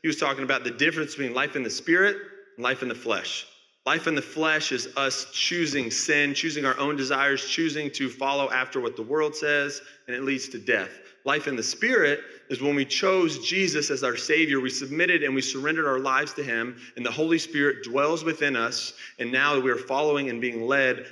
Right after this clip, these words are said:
by that Spirit that leads to life and peace. And so Paul's talking to the people that have chosen the Spirit. And so he goes on and says,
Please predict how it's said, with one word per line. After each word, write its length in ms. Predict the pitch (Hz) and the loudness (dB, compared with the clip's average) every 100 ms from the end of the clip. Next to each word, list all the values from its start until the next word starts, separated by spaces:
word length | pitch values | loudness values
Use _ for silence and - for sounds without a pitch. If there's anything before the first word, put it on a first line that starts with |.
| - | -2
by 100 | 117 | 0
that 200 | 113 - | 2 -2
Spirit 400 | - 131 127 127 | -4 0 0 0
that 160 | - | -6
leads 340 | 117 117 117 - | -6 -6 -8 -10
to 120 | - | -12
life 400 | 98 107 107 - - _ 110 | -4 -2 -2 -6 -20 _ -10
and 180 | 95 | -10
peace. 440 | - 117 - - - 113 | -8 -6 -6 -10 -10 -8
And 80 | |
so 100 | 120 | -4
Paul's 300 | 113 165 170 | -2 -2 -2
talking 320 | - 147 143 127 | -2 -4 -2 -8
to 100 | 117 | -8
the 120 | 113 | -8
people 300 | 139 131 135 | -6 -4 -4
that 100 | 127 | -2
have 120 | 117 | -4
chosen 400 | - 131 131 127 | -2 -2 -2 -2
the 80 | 113 | -6
Spirit. 440 | - 113 92 87 - | -6 -2 -2 -4 -8
And 100 | 101 | -6
so 140 | 123 | -4
he 80 | 120 | 0
goes 240 | 123 123 | 0 2
on 140 | 117 113 | -2 -2
and 80 | |
says, 280 | 104 110 101 | 0 -2 -2